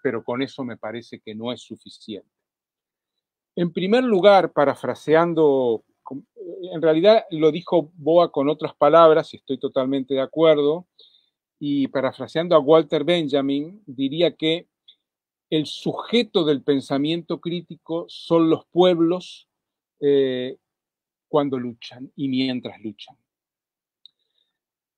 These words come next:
En primer lugar, porque el pensamiento crítico de cara al futuro no debería ser solo el pensamiento de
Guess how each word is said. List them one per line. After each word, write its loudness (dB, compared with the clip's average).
En -6
primer -2
lugar, 2
porque -2
el -6
pensamiento -4
crítico -4
de -2
cara 4
al -4
futuro -2
no 0
debería 0
ser -2
solo 2
el -4
pensamiento -2
de -2